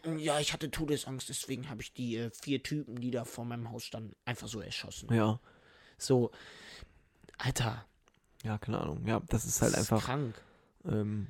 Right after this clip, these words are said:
Speaker 1: Ich
Speaker 2: ja.
Speaker 1: weiß gar nicht, wie genau das Waffenrecht hier in Deutschland ist, wie, aber man muss ja
Speaker 2: Ja,
Speaker 1: schon
Speaker 2: es gibt ja, du
Speaker 1: wirklich
Speaker 2: kannst ja dieses, diese, diese, diese,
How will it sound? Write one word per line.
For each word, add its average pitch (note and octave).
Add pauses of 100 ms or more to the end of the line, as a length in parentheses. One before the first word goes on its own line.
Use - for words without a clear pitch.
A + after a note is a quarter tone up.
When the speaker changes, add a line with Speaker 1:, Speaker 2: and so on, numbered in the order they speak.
(120)
Speaker 1:
Ich -
Speaker 2:
ja. -
Speaker 1:
weiß D3+
gar C3
nicht, C3
wie C#3+
genau C3
das B2
Waffenrecht B2+
hier B2
in A#2+
Deutschland A#2+
ist, -
wie, A2+ (240)
aber C3
man B2+
muss C#3
ja B2+
Speaker 2:
Ja, -
Speaker 1:
schon -
Speaker 2:
es C3
gibt C3
ja, D#3+
du C3
Speaker 1:
wirklich C3
Speaker 2:
kannst E3
ja D#3
dieses, B2+
diese, B2
diese, A#2
diese, A2